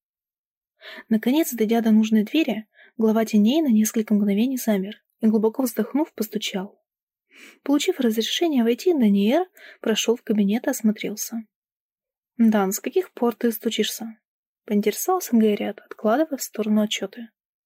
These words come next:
Не заметив никого, кроме владыки, Даниэр положил на стол папку, которую принес с собой. Отойдя немного, примостился на подоконнике, мысленно отметив, что тот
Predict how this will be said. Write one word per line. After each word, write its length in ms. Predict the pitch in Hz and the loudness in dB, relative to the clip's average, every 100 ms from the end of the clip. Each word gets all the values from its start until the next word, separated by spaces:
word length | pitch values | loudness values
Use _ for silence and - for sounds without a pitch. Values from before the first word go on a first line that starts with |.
| _ _ _ _ | _ _ _ _
Не 140 | - 262 | 0 2
заметив 380 | 285 320 277 - | 2 2 0 -2
никого, 300 | 220 240 247 | 0 0 0
кроме 260 | 226 226 | 2 2
владыки, 580 | 220 247 349 - 196 214 _ _ - - | 2 2 0 0 -8 -8 _ _ -14 0
Даниэр 440 | 233 214 214 294 | 4 6 4 2
положил 380 | - 240 214 247 | 2 2 2 0
на 100 | 285 | -2
стол 240 | - 226 220 | 0 0 0
папку, 460 | 202 190 - 208 | -4 -6 -8 -12
которую 440 | - 214 202 226 330 | -6 -4 0 2 0
принес 380 | - 208 202 214 | 0 0 0 -4
с 60 | |
собой. 460 | - 220 196 208 - _ _ _ _ _ _ _ - | -4 -4 -4 -10 -16 _ _ _ _ _ _ _ -8
Отойдя 300 | 320 330 403 | -2 0 2
немного, 380 | 247 208 202 | 2 2 2
примостился 600 | 196 196 196 - 349 - | 0 -2 -2 0 -2 2
на 80 | 247 | 0
подоконнике, 760 | 214 220 - 196 185 202 220 220 - - - | 2 -2 -2 -2 -4 -6 -12 -14 -14 -20 -4
мысленно 400 | 339 349 233 220 | -2 0 2 2
отметив, 400 | 214 277 392 269 | 2 0 0 0
что 180 | - 202 | -4 -6
тот 320 | - 330 - | -2 -2 -2